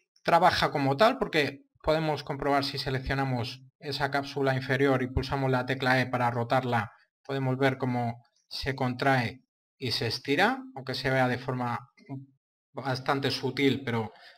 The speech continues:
realmente lo está haciendo. Y fijaros que además aparecen, aunque no se vean demasiado bien, unos locator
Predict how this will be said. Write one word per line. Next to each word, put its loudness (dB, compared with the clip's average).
realmente -2
lo 2
está -4
haciendo. -2
Y -8
fijaros 2
que 0
además -2
aparecen, 0
aunque -6
no 0
se -2
vean 0
demasiado -2
bien, 2
unos 0
locator 0